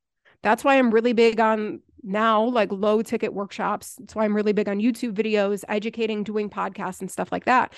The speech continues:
And I had this thought in my head that, like, there's no way that I could build a successful business on mostly low ticket offers. And I was like, "That's interesting." And I wrote that down and I allowed myself to be like, "S-,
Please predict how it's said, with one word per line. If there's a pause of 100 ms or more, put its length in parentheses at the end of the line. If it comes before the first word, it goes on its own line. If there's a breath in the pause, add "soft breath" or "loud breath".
(380 loud breath)
And
I
had
this
thought
in
my
head
that,
like,
there's
no
way
that
I
could
build
a
successful
business
on (320 soft breath)
mostly
low
ticket
offers. (300 soft breath)
And
I
was
like,
"That's
interesting." (400 soft breath)
And
I
wrote
that
down
and
I
allowed
myself
to
be
like,
"S-,